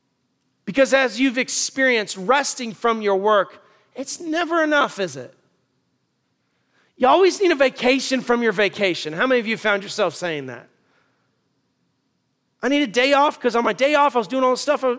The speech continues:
I couldn't get done in my work week, and now I still need a day off." The rest that Christ offers is a rest that is purchased by a finished work.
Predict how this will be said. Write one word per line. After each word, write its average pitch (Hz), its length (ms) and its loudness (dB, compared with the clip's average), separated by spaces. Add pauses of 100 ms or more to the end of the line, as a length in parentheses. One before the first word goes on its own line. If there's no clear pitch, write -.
(140)
I 214 140 -2
couldn't 254 460 -6
get 262 240 -4
done 254 200 2
in 277 60 0
my 269 160 4
work 311 280 2
week, 190 280 -2
and 226 100 -4
now 254 180 0
I 254 100 0
still 302 200 -6
need 233 160 -6
a 185 60 0
day 156 160 -4
off." 113 240 -14 (4000)
The 190 100 0
rest 214 360 4
that 202 140 -2
Christ 202 440 0
offers 185 760 -2 (1400)
is 175 140 -4
a 190 60 0
rest 202 640 -2 (1300)
that 214 220 2
is 208 160 -2
purchased 226 640 -2
by 202 200 4
a 180 100 2
finished 220 540 -4
work. 180 500 -2